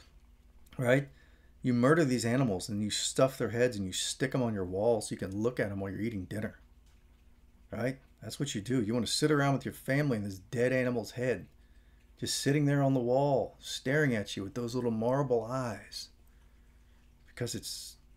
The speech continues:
weird and sick. But you do it. I, I don't know why you do it, but you do it. It's, it's creepy. Very creepy. Um, but yeah, so this guy decides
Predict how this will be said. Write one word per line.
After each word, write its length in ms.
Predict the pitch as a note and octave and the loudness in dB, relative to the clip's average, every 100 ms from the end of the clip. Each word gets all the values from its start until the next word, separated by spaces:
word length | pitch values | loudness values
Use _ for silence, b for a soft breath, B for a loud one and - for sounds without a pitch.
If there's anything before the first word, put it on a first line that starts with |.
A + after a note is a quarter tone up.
| _ - | _ -18
weird 460 | A#2+ B2+ C#3+ G2+ - - - - | -2 4 4 4 -4 -18 -14 -10
and 120 | - | -6
sick. 400 | - D3+ - - - - - b b b b - | -2 -2 -2 -6 -20 -20 -20 b b b b -6
But 200 | A2+ G#2 - _ _ - | -4 -4 -8 _ _ -10
you 140 | C3+ A2 | -6 0
do 220 | C3+ E3+ | 2 2
it. 100 | - - - | -2 -10 -16
I, 140 | G#2 G2 - | -12 -12 -6
I 60 | A#2+ | -2
don't 140 | B2 | -2
know 60 | F#2 | -4
why 120 | F#2 | -8
you 100 | F2+ | -8
do 200 | F#2 A2 | -8 -8
it, 60 | - | -10
but 220 | G2 - | -12 -10
you 40 | |
do 200 | G#2 C#3+ | -2 0
it. 120 | C#3 - - - | 0 -4 -18 -20
It's, 180 | - - - - | -20 -20 -20 -20
it's 100 | - | -16
creepy. 400 | - C#3+ F3 A#2+ - b b b b b b b - | -4 -2 -2 -6 -12 b b b b b b b -18
Very 220 | A2 B2+ A#2+ | -4 -4 -2
creepy. 380 | A2 G2+ A2+ - - - - | -6 -8 -10 -14 -20 -20 -10
Um, 440 | A2+ A2+ A2 G#2+ - _ - - | -6 -4 -4 -6 -12 _ -20 -8
but 160 | - | 0
yeah, 200 | C#3+ D#3 - - | 4 2 0 -14
so 160 | - A#2 | -6 -2
this 160 | C#3 | 0
guy 180 | C#3 A#2+ | 4 4
decides 640 | A#2 - B2 A#2+ - - | 4 4 4 4 2 -8